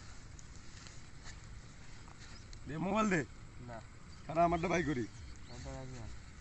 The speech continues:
Speaker 1: আজকে দুজনে মোবাইল বাজি খেলাম। এ, বাটন বনছে, কি হয়েছে? বাটন বনে জাম জানোস?
Speaker 2: আমার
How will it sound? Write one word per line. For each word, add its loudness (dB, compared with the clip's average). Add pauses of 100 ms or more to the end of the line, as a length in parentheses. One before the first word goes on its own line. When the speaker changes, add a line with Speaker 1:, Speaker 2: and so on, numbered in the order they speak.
(2750)
Speaker 1:
আজকে 4
দুজনে 12 (400)
মোবাইল 12
বাজি 12
খেলাম। 12 (2500)
এ, 10
বাটন 12
বনছে, 10
কি 8
হয়েছে? 10
বাটন 12
বনে 12
জাম 12
জানোস? 12 (840)
Speaker 2:
আমার 10